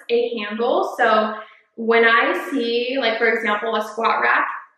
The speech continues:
and it's free, I will grab this and run. And it's just so easy to do that with this handle. And then, most of all, it has a straw. And comment down below if you're like me, but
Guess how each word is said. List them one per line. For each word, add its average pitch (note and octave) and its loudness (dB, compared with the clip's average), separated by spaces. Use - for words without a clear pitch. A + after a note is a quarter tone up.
and A#3+ 2
it's A#3 0
free, A3 -4
I A#3 0
will C#4+ 0
grab G#3+ 2
this D4+ 0
and A3+ 4
run. - 2
And A#3+ 4
it's A#3+ 2
just - -8
so A#3+ 2
easy A#3+ -4
to - -10
do A3+ 2
that B3 2
with - -4
this - 4
handle. A3 0
And B3 2
then, C4 2
most A#3 0
of A#3 -2
all, - 2
it - -4
has A2+ -2
a A#2 0
straw. - -4
And A#3 2
comment - 2
down F#4 2
below B3 4
if - -4
you're B3 0
like A#3 0
me, A3+ 0
but A3+ 0